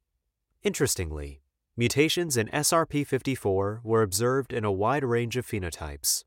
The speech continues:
from mild congenital neutropenia to severe Shwachman-Diamond syndrome. In the present study, Schurch and co-authors demonstrate that these heterogeneous phenotypes may be explained via dominant negative effects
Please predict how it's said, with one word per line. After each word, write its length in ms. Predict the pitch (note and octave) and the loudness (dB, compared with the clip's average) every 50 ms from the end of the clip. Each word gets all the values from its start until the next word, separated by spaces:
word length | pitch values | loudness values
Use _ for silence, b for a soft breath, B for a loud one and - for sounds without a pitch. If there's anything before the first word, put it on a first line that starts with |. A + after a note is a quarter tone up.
| _ _ _ | _ _ _
from 220 | - - G#2+ F#2+ | 2 2 2 4
mild 380 | F#2 F#2+ G2+ A#2 C3 C#3 - - | 4 2 2 2 2 0 -2 -2
congenital 500 | D3+ C3+ G#2+ A2 G#2+ G#2+ A#2 A#2 A#2+ A#2 | -4 -2 0 0 0 0 0 0 0 -2
neutropenia 760 | G#2+ G#2+ G#2 - A#2 - G2+ F#2 E2+ E2+ E2+ F2 F#2 G#2 A#2 _ _ _ _ _ | -2 -4 -4 -4 -6 -4 -4 -6 -6 -6 -6 -8 -8 -10 -12 _ _ _ _ _
to 140 | - - B2 | -2 0 2
severe 400 | - - B2+ G#2 B2+ C#3+ D3+ D#3+ | 2 2 2 2 0 2 2 0
Shwachman-Diamond 880 | D3+ - - - B2+ B2 B2 - - C3 B2 A2+ A2 G#2 G#2 G#2 G#2+ G#2 | 0 -2 -2 -2 0 -2 -2 -2 -4 -6 -4 -2 -2 -2 -2 -2 -4 -4
syndrome. 600 | - - G2+ F2+ D#2+ F2 E2 D#2 D2 C#2+ C#2 C#2 - _ _ _ _ _ _ _ _ _ _ _ _ _ _ _ _ | -2 -4 -4 -4 -4 -4 -4 -6 -6 -8 -12 -16 -20 _ _ _ _ _ _ _ _ _ _ _ _ _ _ _ _
In 120 | - C3+ B2+ | -2 0 0
the 80 | B2+ | 0
present 340 | - - F3 F3+ F3 F3+ E3 | 0 2 0 0 0 0 0
study, 480 | - - - G#2+ F#2+ D#2+ D2 C#2+ C#2 - _ _ _ _ _ - | 0 0 0 0 -2 -2 -6 -8 -12 -18 _ _ _ _ _ -10
Schurch 340 | - - C#3+ D3 D#3+ D#3+ - - - _ _ _ - | -2 4 6 6 6 4 2 -4 -20 _ _ _ -6
and 160 | C3+ A#2+ - | -6 -6 -4
co-authors 640 | - - C#3+ C#3+ C3+ A#2+ A#2+ B2 - B2+ C3 B2 - | -2 0 2 2 2 2 0 0 0 0 0 0 0
demonstrate 640 | - G#2 F#2+ G2+ G2+ - - - A2+ A2+ A#2+ - | 0 0 0 0 -2 -4 -2 0 0 0 0 -2
that 180 | - G2+ - - | -4 -6 -4 -4
these 280 | - C3 C#3+ C#3+ - - | -4 -2 -2 -2 -2 -2
heterogeneous 760 | - A#2+ A#2+ C3+ C#3 C3+ A#2 - A#2 A#2 A#2+ A#2+ B2 A#2 - | -2 0 2 2 2 2 0 -2 -4 -2 -2 -2 -2 -4 -4
phenotypes 640 | - A2 F#2+ F2+ F2 - - G2 G#2 G#2 - - - | -4 -4 -4 -4 -4 -4 -4 -4 -4 -4 -4 -4 -4
may 200 | G#2 G#2 A#2+ C#3 | -2 -2 -2 -2
be 180 | C#3 - D#3+ D#3 | -2 -2 -2 -2
explained 560 | C#3+ - - - - A#2 A2+ A2+ A#2 A#2 A2 | -2 -2 -4 -2 -2 0 0 0 -2 -4 -4
via 300 | F#2+ G#2+ G2 F#2 F#2 F2+ | -2 -2 0 0 -2 -2
dominant 480 | D#2+ G2+ G2+ G#2+ A#2 C3+ C3+ C#3 A#2 | -4 -4 -4 -2 -2 -2 -2 -4 -4
negative 340 | G#2 A2 A2 G2+ A2 A2 G2 | -4 -6 -4 -4 -2 -4 -2
effects 640 | G#2 G2+ - - F2+ D#2 D#2 - - - - - | -4 -6 -6 -6 -8 -8 -6 -2 -2 -2 -2 -2